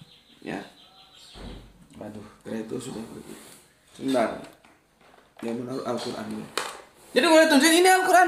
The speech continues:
Bu. Iya, lu tun-, tak tunduk, tunduk. Tapi kalau sudah gue baca ayat ini, itu pada melengos tuh. Dia waktu ngisi kajian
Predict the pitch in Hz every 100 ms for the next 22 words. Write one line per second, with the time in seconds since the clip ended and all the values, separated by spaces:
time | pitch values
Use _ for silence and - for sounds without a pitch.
0 | 285 277 - - - _ _ _ _ -
1 | - 269 262 349 381 330 320 - - 311
2 | 339 311 294 359 370 311 - - - 320
3 | 370 339 302 262 311 233 262 240 320 381
4 | - 202 202 208 220 220 226 214 185 196
5 | 277 339 240 254 320 339 277 - - -
6 | _ _ _ _ _ _ _ _ _ _
7 | _ - - 208 220 - 208 233 220 214
8 | 214 202 165 196 190 -